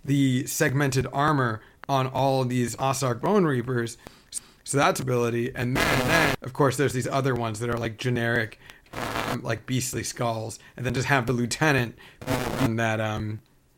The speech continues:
that, like, looks like an actual Mortek guard with his head, um, just because now,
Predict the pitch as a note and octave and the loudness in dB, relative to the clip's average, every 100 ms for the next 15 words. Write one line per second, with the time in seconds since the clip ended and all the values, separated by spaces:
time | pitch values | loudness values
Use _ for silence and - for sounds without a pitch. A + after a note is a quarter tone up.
0 | _ - C3 A#2+ A#2 C3+ C3+ C3+ - C3+ | _ -4 -2 0 -2 0 2 2 0 0
1 | A#2+ A#2 A#2+ A#2 A2 - - A#2 A2+ A2+ | 0 0 -2 -2 -2 -2 -2 -2 -2 -2
2 | A2+ A2+ A#2 B2+ A2+ A2+ A2 A#2 A#2+ A#2+ | -4 -2 -4 -2 -2 -2 -4 -4 -2 -2
3 | E3 - - - - - B2 A2+ B2 - | -2 -8 -20 -20 -6 -2 0 -2 -6 -6
4 | B2+ B2+ B2 B2 A2 G#2 - - - - | -6 -4 -2 0 0 -6 -12 -20 -8 2
5 | C3+ | 2